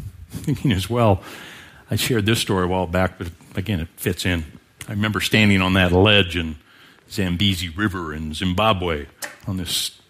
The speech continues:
giant swing that was two hundred fifty feet above the river. And, uh, the first thought was, "You're an idiot. What are you doing up here?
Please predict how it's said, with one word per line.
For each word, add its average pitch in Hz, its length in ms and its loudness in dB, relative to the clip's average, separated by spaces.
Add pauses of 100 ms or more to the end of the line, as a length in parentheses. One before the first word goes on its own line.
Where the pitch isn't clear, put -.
giant 104 380 2
swing 101 440 2
that 85 100 -2
was 85 140 -4
two - 200 -4
hundred 95 440 0
fifty 95 320 -4
feet 104 200 2
above 95 300 0
the 92 80 -4
river. 92 320 -2 (960)
And, 110 200 4
uh, 80 140 0 (400)
the 110 180 -2
first - 300 0
thought 107 160 2
was, 95 280 4 (300)
"You're 156 320 2
an 110 80 4
idiot. 139 280 4
What 127 120 0
are - 20 4
you 185 80 4
doing 127 260 2
up 82 160 -2
here? 76 220 -6